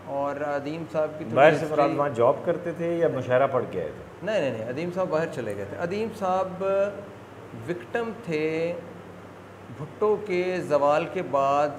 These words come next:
Speaker 1: ज़ियाउल हक के अहद में अदीम साहब को नौकरी से फारग कर दिया गया। He was in Lahore।
Speaker 2: ये तो मैं पता ही नहीं।
Speaker 1: सेवेंटीज़ की बात है, मैं बताने लगा ना सब कुछ।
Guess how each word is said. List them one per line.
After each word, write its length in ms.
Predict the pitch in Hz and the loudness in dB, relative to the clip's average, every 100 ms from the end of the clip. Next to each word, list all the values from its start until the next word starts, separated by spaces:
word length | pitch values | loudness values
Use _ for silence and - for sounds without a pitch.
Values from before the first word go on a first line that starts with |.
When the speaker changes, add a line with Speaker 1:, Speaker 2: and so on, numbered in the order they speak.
| 123 | -6
Speaker 1:
ज़ियाउल 340 | 131 147 185 180 | 0 2 2 2
हक 220 | 147 - | 0 -2
के 60 | 165 | -6
अहद 300 | 143 147 139 | -2 0 -2
में 500 | 135 131 135 139 143 | -2 -2 -2 -2 -2
अदीम 400 | 139 127 151 175 | -4 -4 -4 -6
साहब 320 | 170 131 131 | -4 0 0
को 320 | 127 131 131 | -2 -6 -4
नौकरी 480 | 131 139 139 165 175 | -4 -2 -2 -2 -4
से 80 | 180 | -2
फारग 320 | 151 135 131 | -2 -2 -2
कर 100 | 131 | -4
दिया 280 | 113 120 120 | -4 -4 -2
गया। 380 | 117 117 120 123 | -2 -2 -2 -2
He 120 | 175 | -2
was 260 | 185 156 | -4 -4
in 60 | 143 | -2
Lahore। 480 | 123 110 110 117 113 - - - | -2 -2 -2 -2 -4 -10 -14 -2
Speaker 2:
ये 140 | 131 | 2
तो 160 | 156 151 | 4 4
मैं 160 | 131 | 2
पता 160 | 123 131 | 0 0
ही 80 | 160 | 2
नहीं। 100 | 180 | 2
Speaker 1:
सेवेंटीज़ 400 | 175 170 175 - | 2 0 -2 -2
की 100 | 156 | -2
बात 280 | 135 123 113 | 0 0 0
है, 360 | 123 120 156 170 | 0 0 2 0
मैं 120 | 170 | -2
बताने 280 | 151 143 165 | 0 -2 0
लगा 240 | 160 127 | -2 -2
ना 100 | 151 | -4
सब 260 | 175 131 | -4 -6
कुछ। 100 | - | -6